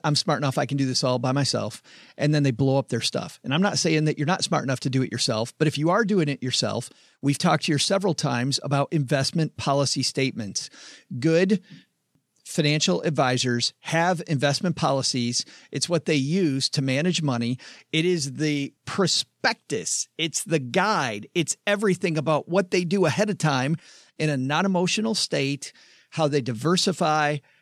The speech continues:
how they realign, what they're going to do defensively, what they're not going to do. It's all in writing. And then they work the machinery.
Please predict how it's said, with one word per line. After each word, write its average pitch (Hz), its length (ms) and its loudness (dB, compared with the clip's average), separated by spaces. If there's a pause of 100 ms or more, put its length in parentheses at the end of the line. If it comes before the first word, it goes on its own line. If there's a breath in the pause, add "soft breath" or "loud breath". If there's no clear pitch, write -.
how 143 260 0
they 123 500 -2 (160)
realign, 170 960 0 (280 soft breath)
what 151 240 -2
they're 160 120 2
going 151 240 2
to 143 80 2
do 131 200 0
defensively, 170 840 0
what 135 220 -6
they're 107 120 -4
not 147 300 -2
going 160 280 2
to 156 140 -2
do. 139 400 0
It's 160 200 -4 (100)
all 202 500 0
in 190 160 0
writing. 143 540 2 (280 soft breath)
And 165 140 2
then 226 120 2
they 214 120 2
work 185 320 -2
the 202 100 0
machinery. 180 720 0